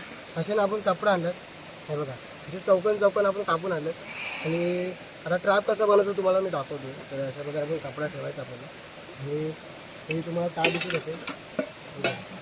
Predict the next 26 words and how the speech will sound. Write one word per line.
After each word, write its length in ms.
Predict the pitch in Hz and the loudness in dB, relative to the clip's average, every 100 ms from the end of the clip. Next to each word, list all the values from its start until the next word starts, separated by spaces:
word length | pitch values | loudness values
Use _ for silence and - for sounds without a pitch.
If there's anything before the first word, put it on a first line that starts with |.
| - - - | -10 -12 -4
हे 100 | 156 | 0
मोठी 200 | 170 170 | 2 4
ताट 160 | 185 180 | 4 2
घेऊया 220 | 160 151 | 0 -4
आपण. 160 | 139 185 - - - - - - 160 | -4 -8 -10 -10 -10 -12 -12 -10 -2
ही 100 | 170 | 0
मोठी 280 | 180 190 | 2 2
ताट 160 | 208 190 | 4 4
दिसते 240 | 185 175 | 4 2
ना, 80 | 208 | 4
ही 100 | 180 | 4
आपल्याला 280 | 175 185 185 | 4 6 4
अशी 120 | 180 | 4
उलटी 240 | 180 175 196 | -2 -2 0
करू 180 | 180 196 - - - - - - - | 0 -2 -10 -14 -14 -14 -14 -14 -6
आणि 340 | 147 156 165 | 0 2 2
अशा 240 | 160 139 175 | 0 -2 -2
प्रकारे 300 | 165 170 170 | 0 2 2
आपल्याला 320 | 156 170 175 | 2 0 0
ना 60 | 170 196 - - - - - 135 | -2 -8 -14 -14 -14 -14 -10 -6
बांधून 280 | 139 151 180 | -2 0 0
घ्यायचे 220 | 139 139 | 0 -4
आहेत 140 | 135 | -8
त्या. 100 | 135 - - - - - - - - - - - - - - - 113 - - - - - - - - - - - - - - - - | -10 -10 -14 -14 -14 -16 -14 -14 -14 -14 -16 -16 -14 -14 -14 -14 -14 -14 -14 -14 -14 -14 -14 -14 -14 -14 -14 -14 -14 -14 -14 -14 -14
अशा 180 | - 156 | -10 -8
प्रकारे 400 | 143 143 151 | -6 -4 -4